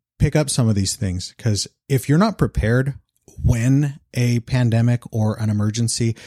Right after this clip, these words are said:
and that is the funny thing about these things, these are good for any type of emergency, not just a zombie apocalypse. If you have a fire, an earthquake, a flood, anything, if you stock up on the items that they give you, you're gonna be prepared.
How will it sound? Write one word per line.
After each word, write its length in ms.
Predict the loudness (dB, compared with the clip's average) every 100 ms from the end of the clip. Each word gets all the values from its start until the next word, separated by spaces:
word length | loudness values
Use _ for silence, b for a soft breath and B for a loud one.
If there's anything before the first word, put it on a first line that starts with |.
| B B
and 180 | 2 4
that 120 | 4
is 200 | 2 2
the 240 | 2 2 2
funny 260 | 2 2
thing 160 | 2 0
about 280 | 0 -2 -2
these 180 | -6 -4
things, 260 | -6 -4
these 200 | -2 2
are 60 | 2
good 200 | 2 0
for 160 | 0 0
any 180 | 2 2
type 220 | 2 0
of 80 | 0
emergency, 480 | 0 0 0 0 2
not 200 | 2 2
just 220 | 0 0
a 60 | 0
zombie 280 | 0 0 0
apocalypse. 560 | -2 -2 -2 -4 -6 B B
If 80 | 0
you 60 |
have 80 | 0
a 60 | 0
fire, 420 | 0 2 4 2
an 120 | 2
earthquake, 500 | 0 -2 -2 -2 -2 -6
a 60 | -6
flood, 420 | -4 -2 0 0 2
anything, 340 | 2 4 0 B B B
if 120 | -2
you 200 | 2 2 0
stock 340 | -2 0 0 0
up 140 | 0
on 100 | 0
the 100 | 2
items 280 | 2 0 0
that 140 | -2
they 120 | -4 -2
give 220 | 0 0
you, 100 | -2
you're 220 | 0 2
gonna 160 | 2 2
be 80 |
prepared. 460 | 0 -2 -4 -4 -6